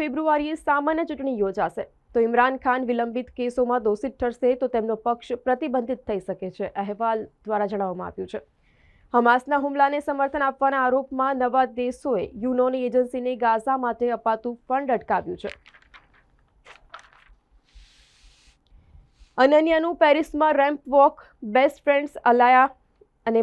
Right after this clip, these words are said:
માનુષીની પોસ્ટ સહિતની બોલિવૂડ ગપશપ જોવા મળી છે. બાર વર્ષ પછી ફરી કાજોલ કરણની ફિલ્મમાં ઇબ્રાહિમ અલી ખાનની ડેબ્યુ ફિલ્મ સરઝમીનનું કરણ દ્વારા એલાન.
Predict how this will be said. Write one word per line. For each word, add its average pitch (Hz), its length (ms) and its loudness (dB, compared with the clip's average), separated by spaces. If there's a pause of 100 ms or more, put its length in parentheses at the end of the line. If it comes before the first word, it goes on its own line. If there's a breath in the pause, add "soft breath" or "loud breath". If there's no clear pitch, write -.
(100)
માનુષીની 269 600 2
પોસ્ટ 262 320 -6
સહિતની 247 420 -2
બોલિવૂડ 247 480 -4
ગપશપ 190 400 -6
જોવા 180 160 -4
મળી 175 240 -8
છે. - 100 -14 (640)
બાર 226 300 4
વર્ષ 277 240 -2
પછી 277 320 -2
ફરી 285 240 0
કાજોલ 269 420 2
કરણની 247 380 2
ફિલ્મમાં 247 420 0
ઇબ્રાહિમ 233 540 2
અલી 226 240 0
ખાનની 220 340 0
ડેબ્યુ 226 500 0
ફિલ્મ 170 300 -2 (840)
સરઝમીનનું 294 720 2 (360)
કરણ 294 300 6
દ્વારા 233 300 6
એલાન. 180 200 -4